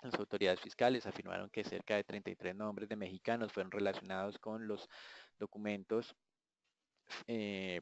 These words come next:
publicados o por lo menos filtrados de esta oficina de abogados en Panamá. Y de estos treinta y tres, dieciocho ya tienen procesos de auditoría o venían siendo investigados por la autoridad tributaria. En Perú, el director del Banco Central, Julio Velarde,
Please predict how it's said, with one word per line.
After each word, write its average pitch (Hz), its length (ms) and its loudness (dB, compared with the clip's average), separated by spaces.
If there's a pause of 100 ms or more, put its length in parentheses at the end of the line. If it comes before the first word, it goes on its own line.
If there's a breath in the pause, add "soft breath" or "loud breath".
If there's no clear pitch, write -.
publicados 107 920 6
o 113 40 -4
por 110 160 -4
lo 98 60 -6
menos 98 220 -4
filtrados 104 560 4
de 104 80 -2
esta 101 140 -2
oficina 98 400 -4
de 98 80 2
abogados 95 460 0
en 110 80 -8
Panamá. 127 420 0 (640)
Y 131 100 -2
de 117 120 8
estos 117 280 0
treinta 123 260 -2
y 123 60 0
tres, 110 220 2
dieciocho 104 420 -4
ya 104 120 2
tienen 101 240 -4
procesos 98 380 -8
de 101 80 -2
auditoría 95 580 2
o 87 100 2
venían 87 300 -6
siendo 92 220 -10
investigados 87 520 -4
por 104 220 -2 (360 loud breath)
la - 140 2
autoridad 92 580 2 (140)
tributaria. 92 580 -2 (560 loud breath)
En 104 120 -4
Perú, 120 440 4
el 110 100 -2
director 95 400 2
del 104 140 2
Banco 101 260 -2
Central, 117 400 4
Julio 104 300 2
Velarde, 107 460 6